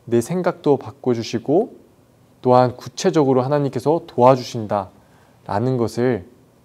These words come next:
다시 한번 기억하였습니다. 오늘 말씀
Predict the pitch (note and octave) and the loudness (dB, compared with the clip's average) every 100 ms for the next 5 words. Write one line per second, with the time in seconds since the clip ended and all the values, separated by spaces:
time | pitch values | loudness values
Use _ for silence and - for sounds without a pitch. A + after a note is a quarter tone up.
0 | _ _ _ - G#2 A#2+ G#2+ G2+ G2 F#2+ | _ _ _ -8 -6 -4 -6 -4 -8 -8
1 | - B2 - G#2+ G2+ - F2+ - F2 _ | -4 -4 -2 -10 -10 -14 -18 -18 -20 _
2 | _ _ _ _ _ _ _ _ _ _ | _ _ _ _ _ _ _ _ _ _
3 | _ _ B2+ C3+ D3 C#3+ G#2+ A2 A2 C#3+ | _ _ 0 2 4 6 6 4 2 2
4 | C3+ A2 | 2 0